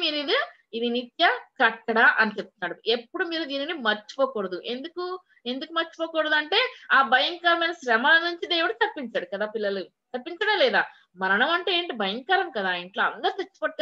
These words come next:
ఎంత భయంకరం. అక్కడ నుంచి దేవుడు మనల్ని తప్పించేశాడు. ఒకరోజు ఐగుప్తు, ఈ మోషే గారు ఏం చేశారు? అందులో ఉన్న ఇశ్రాయేల్ పిల్లలందరినీ చంపేద్దాం అనుకున్నాడు.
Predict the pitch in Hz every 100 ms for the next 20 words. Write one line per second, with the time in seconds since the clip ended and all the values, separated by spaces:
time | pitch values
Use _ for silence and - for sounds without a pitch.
0 | 254 247 269 311 311 311 359 - - -
1 | - 233 - - 214 196 247 415 262 226
2 | 226 190 180 233 415 - 226 233 202 -
3 | 190 170 - - - 240 415 440 427 302
4 | 247 269 370 480 196 180 247 311 - 262
5 | 214 247 247 320 277 233 254 - 302 254
6 | 294 453 - - - 262 262 262 262 233
7 | 214 208 339 359 294 247 285 392 453 480
8 | 359 311 277 240 226 208